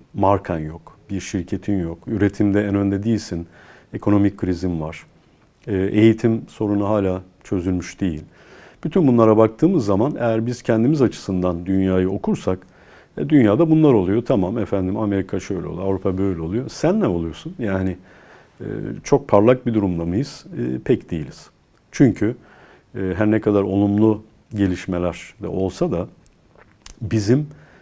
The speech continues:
kendi nüfusumuzu, kendi insanımızı en verimli şekilde, en üretken şekilde, e, kullanmaya yönelik alanlarda büyük büyük zaaflarımız var.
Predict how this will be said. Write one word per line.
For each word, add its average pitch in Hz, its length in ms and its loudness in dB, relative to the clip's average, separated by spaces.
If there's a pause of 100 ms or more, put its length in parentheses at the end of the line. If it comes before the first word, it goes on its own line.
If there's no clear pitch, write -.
(160)
kendi 101 300 0
nüfusumuzu, 92 720 -4
kendi 95 300 -2
insanımızı 90 760 -4 (540)
en 123 240 2
verimli 92 320 0
şekilde, 85 520 -10 (280)
en 113 120 0
üretken 101 520 -2
şekilde, 87 560 -8 (680)
e, 95 260 -4 (100)
kullanmaya 104 540 2
yönelik 85 380 -2
alanlarda 90 640 -6
büyük 127 580 0
büyük 107 220 0
zaaflarımız 85 680 -4
var. 80 200 -12